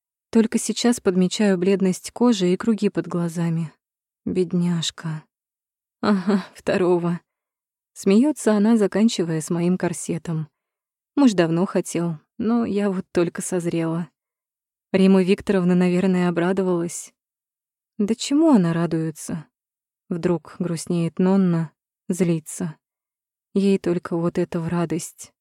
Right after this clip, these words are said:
Балы, красавицы, лакеи, юнкера. Одна родословная на уме. Любит она пыль в глаза пустить. Перехожу на доверительный тон.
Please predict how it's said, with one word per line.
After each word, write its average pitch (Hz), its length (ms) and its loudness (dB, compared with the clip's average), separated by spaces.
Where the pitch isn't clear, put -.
Балы, 185 560 2
красавицы, 196 1040 -2
лакеи, 190 760 0
юнкера. 175 760 -2
Одна 202 300 4
родословная 202 720 2
на 175 180 0
уме. 165 380 -2
Любит 247 440 4
она 202 200 6
пыль 185 220 4
в 165 60 -2
глаза 175 420 0
пустить. - 760 -8
Перехожу 175 480 0
на 165 140 2
доверительный 170 680 0
тон. 160 340 -2